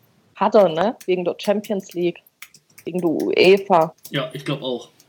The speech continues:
Speaker 2: Weil sonst hätte es doch da Stress gegeben.
Speaker 1: Ja.
Speaker 2: Genau, hier, er ist, er ist es nicht mehr, sagt das Internet.
Speaker 1: Er ist es nicht.
Speaker 2: Er ist es nicht mehr.
Speaker 1: Schade. Weil dann hätten wir ihn ja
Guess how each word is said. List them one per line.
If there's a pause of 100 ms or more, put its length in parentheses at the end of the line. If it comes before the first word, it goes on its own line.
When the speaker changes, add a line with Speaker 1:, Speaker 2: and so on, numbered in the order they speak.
Speaker 2:
Weil
sonst
hätte
es
doch
da
Stress
gegeben. (280)
Speaker 1:
Ja.
Speaker 2:
Genau,
hier,
er
ist,
er
ist
es
nicht
mehr, (460)
sagt
das
Internet.
Speaker 1:
Er
ist
es
nicht.
Speaker 2:
Er
ist
es
nicht
mehr.
Speaker 1:
Schade. (800)
Weil
dann
hätten
wir
ihn
ja